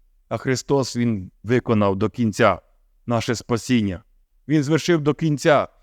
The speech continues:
Він випив чашу страждань, чашу позора, чашу приниження, чашу оставлення.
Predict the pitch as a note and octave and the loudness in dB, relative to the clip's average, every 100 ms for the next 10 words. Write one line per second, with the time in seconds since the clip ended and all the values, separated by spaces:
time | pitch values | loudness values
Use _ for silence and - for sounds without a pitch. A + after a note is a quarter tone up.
0 | _ D#3+ F3+ D#3+ G3+ G#3 F#3+ E3 - F#3 | _ 0 0 2 2 4 4 2 4 6
1 | F3+ - E3 - E3 D#3 A#2 D#3 D#3+ C#3+ | 6 4 -2 -2 0 0 2 2 2 2
2 | F#2+ - _ _ _ _ E3+ D#3 - D3 | -2 -8 _ _ _ _ 2 2 2 -4
3 | D3+ C3+ B2 D3 C3+ G#2+ - _ _ - | -2 -2 2 2 2 0 -4 _ _ -4
4 | D3 C3+ C3+ A#2+ C#3+ C3+ C#3+ B2 B2+ A2+ | 0 0 -2 0 2 2 2 0 0 -2
5 | F2+ - _ _ - E3 D3 - D3 C#3 | -4 -12 _ _ -2 2 2 0 -2 -2
6 | - C#3+ C#3+ C#3 B2+ A#2 F2 | -2 2 2 4 0 -2 -4